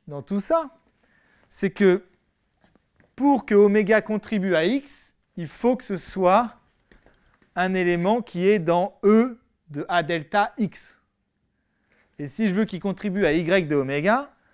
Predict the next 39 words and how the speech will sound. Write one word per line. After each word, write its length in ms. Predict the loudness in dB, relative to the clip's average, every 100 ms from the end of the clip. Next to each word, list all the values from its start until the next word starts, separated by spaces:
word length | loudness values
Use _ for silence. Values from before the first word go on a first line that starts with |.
| _ _ _ -12
faut 140 | -10
que 60 | -6
ce 100 | -6
soit 200 | -4 -2
un 100 | 0
élément 540 | 0 0 0 0 0
de 320 | -4 -4 -4 -6 -2
E 340 | 2 2 0 -6 _ _ -10 -10 _ _ _ _ -4
à 140 | -2
delta 600 | 0 -2 -2 0 0 -2 -4
Y. 560 | 0 2 0 -4 -18 _ _ _
Or, 220 | -2 -2
c'est 180 | -2 -10
deux 280 | -4 -4 -2
ensembles 380 | -6 -6 -8 -8
qui 120 | -12
sont 160 | -12
disjoints. 580 | -10 -6 -6 -2 -2 -4 -8 _ _ _
Donc, 260 | -10 -10 -12
soit 540 | -20 -18 -10 0 2 2
cette 240 | -2 -8
chose-là 320 | -8 -6 -6
vaut 160 | -6 -6
zéro, 320 | -6 -4 -4
soit 160 | -6 -8
cette 160 | -8
chose-là 260 | -8 -4 -2
vaut 140 | -2
zéro. 320 | -2 -4 -6 -12 _ _ _ _
Les 100 | -10
deux 180 | -2 0
peuvent 220 | 0 -4
pas 220 | 0 0
être 100 | 2
non 220 | -2 -8 -6
zéro 340 | -4 -2 -2
en 40 |
même 180 | -4 -6
temps. 160 | -10